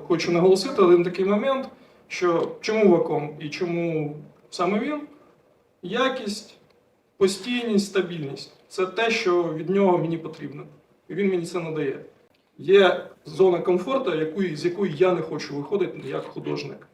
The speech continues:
І це ось вона. Це мені, от, потрібно для праці. Очі не встають, е, рука, все це от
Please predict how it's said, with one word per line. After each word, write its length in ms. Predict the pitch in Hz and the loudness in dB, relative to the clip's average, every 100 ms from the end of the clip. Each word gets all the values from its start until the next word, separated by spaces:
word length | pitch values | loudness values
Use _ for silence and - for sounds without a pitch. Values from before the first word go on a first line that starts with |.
| - | -14
І 220 | 143 196 | -8 -8
це 180 | 202 175 | -6 -6
ось 220 | 160 - | -6 -6
вона. 320 | 156 147 - - _ _ _ | -6 -6 -8 -14 _ _ _
Це 200 | _ 156 | _ -8
мені, 320 | 156 151 151 143 | -6 -6 -6 -8
от, 80 | 139 - _ - | -10 -18 _ 0
потрібно 880 | 160 160 160 147 139 151 202 214 147 | 2 2 -4 -8 -6 0 0 -2 -6
для 200 | 147 160 | -2 -2
праці. 540 | 151 165 202 - 151 - _ _ _ _ _ _ _ _ _ _ _ _ _ _ _ _ _ _ _ _ | -2 -2 -2 -6 -16 -18 _ _ _ _ _ _ _ _ _ _ _ _ _ _ _ _ _ _ _ _
Очі 340 | - 233 240 240 | 0 2 2 -2
не 120 | 208 | -4
встають, 680 | 208 - 208 208 208 - - - | -4 -4 -6 -4 -8 -10 -14 -10
е, 20 | 160 160 156 147 143 | -8 -4 -4 -4 -8
рука, 600 | 156 - 202 214 202 180 - _ _ _ | -10 -2 2 2 2 -4 -12 _ _ _
все 180 | - 202 | -6 -4
це 180 | 190 180 | -2 0
от 300 | 165 147 | 2 0